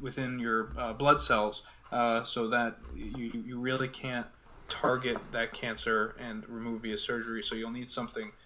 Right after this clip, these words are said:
that's more, uh, far-reaching, uh, and enveloping, like chemotherapy. And you asked, um, why does, why do people that go through chemotherapy smoke so much weed? Um, so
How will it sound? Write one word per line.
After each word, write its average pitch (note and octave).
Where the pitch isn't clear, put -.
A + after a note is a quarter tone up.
that's A2
more, A#2
uh, A2+
far-reaching, A#2+
uh, A#2+
and C3
enveloping, A#2
like G#2
chemotherapy. G#2+
And B2+
you C3+
asked, C3+
um, B2+
why C3+
does, C3
why B2+
do B2
people C3
that A#2
go A#2+
through A2
chemotherapy A#2
smoke -
so -
much A2+
weed? C#3+
Um, D3+
so D3+